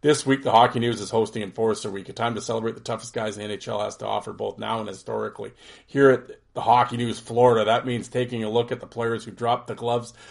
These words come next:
the most during their time with the Panthers. This list, to the, are the, as those familiar with the Panthers' history can probably imagine,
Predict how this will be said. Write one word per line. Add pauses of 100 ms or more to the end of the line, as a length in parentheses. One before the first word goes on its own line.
(120)
the
most
during
their
time
with
the
Panthers. (580)
This
list,
to
the,
are
the, (260)
as
those
familiar
with
the
Panthers'
history
can
probably
imagine,